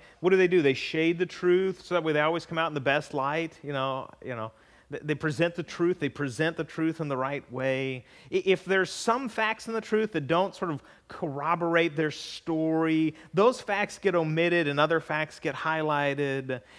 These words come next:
if, if the story, the truth, like the real truth, really is in conflict with who they are and who they want to be, they will discard reality,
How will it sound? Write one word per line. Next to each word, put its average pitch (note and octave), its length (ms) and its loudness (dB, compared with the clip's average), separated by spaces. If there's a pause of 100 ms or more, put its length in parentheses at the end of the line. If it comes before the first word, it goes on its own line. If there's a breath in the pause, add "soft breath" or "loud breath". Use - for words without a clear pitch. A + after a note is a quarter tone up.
(120 loud breath)
if, C4 440 -4
if D4 240 -2
the A#3+ 160 -2
story, D#4 640 0
the A3 140 4
truth, C#4 500 -2
like F#3+ 160 2
the F3+ 80 0
real A#3+ 360 0
truth, E4 600 -4 (500 loud breath)
really E4 500 4
is D#4+ 140 -2
in D#4 140 0
conflict D4+ 600 0
with B3 140 -2
who B3+ 200 0
they C4 160 4
are B3+ 220 4
and A#3 80 2
who A#3 100 2
they G#3+ 140 4
want F3 440 -2
to C#4 80 -4
be, C#4+ 340 -2 (200 loud breath)
they F4 140 2
will F4+ 140 0
discard A3+ 840 2
reality, D#3+ 760 4